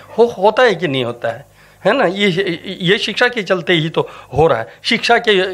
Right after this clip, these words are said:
अंतर्गत भी क्या है, जो आध्यात्मिक शिक्षा हो, जो मानवीय मूल्य हो, है ना, जो इथिक्स है, आदर्श है, मानवीय मूल्य। जब हम मानवीय मूल्य की बात करते हैं ना, म-, मानवीय मूल्य क्या है,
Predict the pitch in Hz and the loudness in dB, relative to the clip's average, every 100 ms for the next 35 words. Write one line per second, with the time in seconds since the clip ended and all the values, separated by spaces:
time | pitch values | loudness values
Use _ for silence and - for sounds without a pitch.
0 | - - - 165 160 165 165 170 143 175 | -10 -14 -4 -2 0 2 0 -2 -4 0
1 | 143 156 - - - 156 135 143 151 147 | 0 -2 -10 -20 -2 -2 2 0 2 -2
2 | 165 135 - 107 123 110 - - - 160 | -2 -8 -10 -10 -10 -10 -16 -14 -2 0
3 | 139 156 180 185 196 156 127 151 214 143 | 2 2 0 0 0 0 0 0 0 -2
4 | - 113 - - _ _ _ - 170 - | -6 -8 -16 -20 _ _ _ -6 -4 -4
5 | - _ _ _ _ _ _ - 160 180 | -10 _ _ _ _ _ _ -4 -2 -2
6 | 160 160 - 147 143 147 147 147 147 - | -4 -4 0 2 2 2 2 0 -2 -2
7 | 135 139 156 165 143 127 110 - - - | 0 2 2 0 -2 -4 -8 -12 -18 -4
8 | 196 202 208 185 208 202 175 190 214 196 | 0 2 2 2 2 -2 0 0 0 -2
9 | 143 151 - 170 - 170 214 160 _ _ | 2 2 2 -4 -2 -4 -4 -10 _ _
10 | _ - 151 160 156 143 156 202 220 170 | _ -6 -4 -4 -2 0 2 0 -2 0
11 | 208 240 185 190 151 110 - | 0 0 0 2 0 0 -14